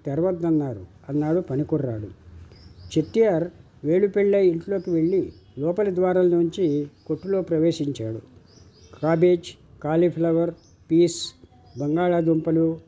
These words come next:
ములక్కాడలు, తను పోయిన వారం ఇచ్చిన కాయగూరలన్నీ ఎండిపోతూ పడి ఉన్నాయి. విప్పని మూటల్లో పప్పు, బియ్యం ఎలుకలు చెల్లాచెదరు చేశాయి. చెట్టియార్కి వేలుపెళ్ళైన తలుచుకుంటే జాలి వేసింది.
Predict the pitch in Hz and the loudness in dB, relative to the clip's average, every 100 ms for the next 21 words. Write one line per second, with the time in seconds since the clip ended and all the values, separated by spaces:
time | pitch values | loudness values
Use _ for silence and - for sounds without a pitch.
0 | _ 135 156 160 170 170 165 165 165 165 | _ -6 -4 -2 -2 0 2 2 0 -6
1 | - - - - 156 160 160 175 185 185 | -20 -20 -18 -4 0 0 2 2 4 2
2 | 180 185 180 165 170 165 151 165 170 175 | 2 2 0 0 -4 -4 -2 -2 0 0
3 | 170 165 160 175 175 143 147 - - 147 | 0 0 0 2 2 0 -6 -12 -8 -4
4 | 170 170 165 185 175 139 160 139 117 107 | -4 -2 -4 -4 -6 0 0 0 -4 -8
5 | - _ _ - - _ 139 151 208 202 | -12 _ _ -20 -20 _ -8 -6 -2 2
6 | 185 175 180 185 185 147 143 - _ - | 2 2 0 0 2 0 -2 -10 _ -20
7 | - 151 143 185 190 185 160 170 175 156 | -8 -6 -6 -4 -2 -2 0 2 4 2
8 | 147 165 - 135 175 175 165 143 139 135 | -4 -12 -10 -4 -2 -2 -2 -2 -6 -6
9 | 160 170 185 175 160 165 165 143 143 147 | -2 0 0 2 2 2 0 -2 -2 -4
10 | 117 73 - - - - - - 160 160 | -6 -8 -16 -20 -20 -20 -14 -4 -4 2
11 | 214 208 190 180 147 160 160 _ _ - | 4 4 0 0 0 -2 -6 _ _ -6
12 | 156 202 190 202 202 196 180 160 156 160 | -2 -2 0 2 2 2 0 -2 -4 -4
13 | 160 175 170 123 151 175 143 120 127 107 | -4 -2 -4 -2 0 2 0 -2 -6 -6